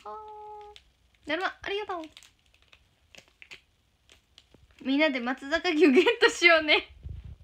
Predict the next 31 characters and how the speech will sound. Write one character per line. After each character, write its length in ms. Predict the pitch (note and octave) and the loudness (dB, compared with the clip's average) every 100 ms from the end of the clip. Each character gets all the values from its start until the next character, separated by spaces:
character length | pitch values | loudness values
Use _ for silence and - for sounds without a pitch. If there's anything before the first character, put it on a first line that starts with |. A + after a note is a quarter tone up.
| - - _ _ _ _ _ | -20 -20 _ _ _ _ _
<laughs> 680 | - - - - - _ - | -20 -20 -20 -20 -20 _ -10
ゲ 100 | D4 | -8
ッ 40 | |
ト 80 | D4 D4+ | -4 -6
し 120 | C#4+ | -6
よ 220 | C4 C4 | -6 -8
う。 60 | D4+ _ _ - - _ _ _ | -10 _ _ -20 -20 _ _ _
松 320 | C4 - D4+ | -12 -8 -6
坂 260 | D#4 D#4+ E4+ | -4 -2 -2
牛 220 | D#4 D4 C4 | -2 -4 -4
を、 540 | A#3+ A#3+ B3 A#3 G#3 _ _ _ _ _ - - - | -6 -6 -6 -6 -8 _ _ _ _ _ -20 -16 -8
な 120 | B3+ | -6
ん 20 | |
か 120 | A#3+ | -6
ホ 120 | B3+ | -6
ッ 20 | C#4 | -6
ト 140 | - F#4 | -4 -4
プ 100 | G#4 | -2
レ 100 | G#4 | -2
ー 60 | |
ト 80 | D#4 | 0
本 180 | C#4+ D4 | -2 -2
当 80 | D4+ | -4
に 60 | |
欲 160 | D4+ D#4 | -4 -6
し 100 | D4+ | -8
く 80 | - | -14
て、 500 | - A#3 A3+ G#3+ - _ _ _ _ _ | -10 -6 -6 -8 -14 _ _ _ _ _
松 260 | A#3+ A#3 C#4+ | -12 -10 -10
坂 220 | D4+ E4 | -8 -8
牛、 400 | D4 B3+ A3+ | -8 -10 -12